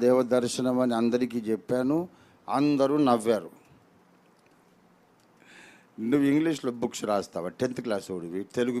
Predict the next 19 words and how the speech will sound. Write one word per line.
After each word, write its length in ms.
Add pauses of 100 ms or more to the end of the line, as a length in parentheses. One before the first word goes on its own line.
మీడియం, 260 (1400)
ఆ? 60 (580)
టెన్త్ 280
క్లాస్ 420 (160)
తెలుగు 360
మీడియం 340
చదివి 480
సప్లిమెంటరీ 760
పాస్ 420
అయ్యావు, 240 (800)
నీదొక 380
బతుకట్రా, 580
నీదో 280 (100)
చదువా? 380 (1080)
నువ్వు 200
ఇంగ్లీష్లో 440
రాస్తావు, 840 (100)
ప్రపంచం 520
చదువుతుంది." 640